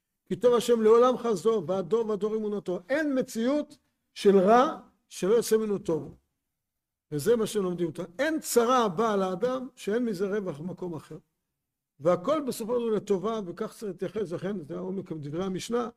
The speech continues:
שחייב אדם להודות על הרעה כשם שהוא מודה על הטובה. "ולקיבלונו בשמחה", אומרים חז"ל, כשם זה בשמחה, כי להבין שבאמת יצא מזה טוב.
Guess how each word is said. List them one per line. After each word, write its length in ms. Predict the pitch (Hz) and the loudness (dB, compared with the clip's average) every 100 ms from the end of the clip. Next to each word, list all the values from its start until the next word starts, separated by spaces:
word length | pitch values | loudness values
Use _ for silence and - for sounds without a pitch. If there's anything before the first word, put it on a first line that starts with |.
| _ _ _ _ | _ _ _ _
שחייב 560 | - 156 - 165 196 190 | -10 -8 -4 -2 0 -2
אדם 260 | 160 190 | -2 -2
להודות 380 | 185 165 165 208 | -2 0 0 0
על 120 | 202 | 0
הרעה 520 | 180 165 196 220 262 294 _ _ _ _ _ _ - | 2 2 2 4 2 0 _ _ _ _ _ _ -4
כשם 380 | 175 - 262 | -2 2 0
שהוא 200 | 220 226 | 0 -4
מודה 240 | 202 180 214 | -2 0 0
על 80 | 202 | 0
הטובה. 400 | 196 185 170 135 - _ _ _ _ _ _ _ _ - | 0 -2 -2 -6 -12 _ _ _ _ _ _ _ _ -10
"ולקיבלונו 580 | 147 143 170 208 269 214 | -8 -2 -2 0 0 -2
בשמחה", 560 | 202 240 190 240 180 139 | -2 -4 -2 -2 -4 -6
אומרים 220 | 139 151 | -10 -10
חז"ל, 260 | 151 151 147 143 | -8 -8 -8 -8
כשם 420 | 160 - 247 262 - _ _ _ | -8 -2 -2 -2 -10 _ _ _
זה 60 | 165 | -6
בשמחה, 640 | 175 - 240 196 294 180 - _ _ _ _ | -4 -4 -4 0 -2 -2 -8 _ _ _ _
כי 120 | - | -2
להבין 600 | 190 190 165 285 320 311 - _ _ _ - | 2 2 2 2 2 -2 -10 _ _ _ -10
שבאמת 720 | - 160 175 196 240 302 240 | -6 2 4 6 4 0 0
יצא 220 | 208 269 | -4 -2
מזה 240 | 269 202 226 | -2 -4 -4
טוב. 220 | 262 214 | -2 -2